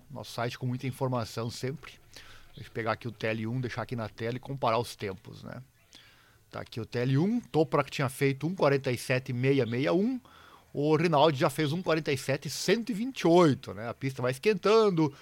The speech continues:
borracha na pista, né? Os motivos dos, dos tempos caírem, né? Então o tempo do Toprak no T L um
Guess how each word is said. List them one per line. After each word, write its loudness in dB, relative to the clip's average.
borracha 0
na 2
pista, -4
né? -8
Os -6
motivos -4
dos, -6
dos -10
tempos -8
caírem, -2
né? -10
Então -8
o -6
tempo -2
do -2
Toprak 2
no 4
T 2
L 4
um 0